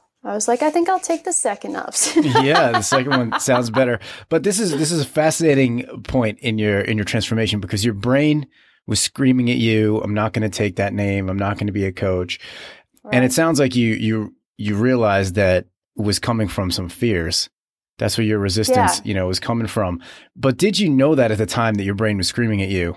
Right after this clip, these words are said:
Speaker 2: Or did the screaming sound like, you know, uh, was your brain giving you other reasons why you shouldn't be a coach? You know, 'cause, uh,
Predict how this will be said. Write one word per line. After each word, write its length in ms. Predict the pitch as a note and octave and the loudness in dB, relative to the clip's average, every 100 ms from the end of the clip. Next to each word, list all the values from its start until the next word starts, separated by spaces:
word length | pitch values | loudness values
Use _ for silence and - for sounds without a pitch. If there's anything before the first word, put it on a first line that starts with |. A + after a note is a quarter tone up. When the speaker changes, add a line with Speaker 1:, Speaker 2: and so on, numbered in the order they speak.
| - _ | -10 _
Speaker 2:
Or 140 | A#2 | -2
did 200 | G#2 B2+ | 0 0
the 60 | A2+ | 0
screaming 500 | - - B2 B2 A2+ | -2 0 2 2 0
sound 380 | - A2 A2+ G#2 | 0 0 0 0
like, 400 | G2+ F#2 - - _ _ _ _ - | 0 0 -4 -18 _ _ _ _ -6
you 100 | A2+ | -2
know, 380 | G#2+ F#2+ F#2 - _ | 0 0 -2 -8 _
uh, 160 | A2 G#2 | -6 -4
was 240 | A2 A#2 | -2 0
your 100 | A#2 | 2
brain 220 | A#2 C3 C3 | 2 2 2
giving 240 | C3 B2+ | 2 2
you 100 | A#2 | 0
other 260 | B2+ B2 A#2+ | 0 0 0
reasons 420 | A2+ C3 A#2 F#2+ | 2 2 2 0
why 140 | F#2+ | 0
you 80 | F#2 | 0
shouldn't 220 | F2+ G2 F2+ | -2 -4 -2
be 100 | F#2 | -4
a 60 | |
coach? 320 | F2 F#2+ E2+ A2 | -2 -4 -2 -2
You 60 | |
know, 140 | A2 A2 | -2 0
'cause, 180 | C3 C3 - - - | -2 -4 -10 -18 -6
uh, 140 | D3 | -4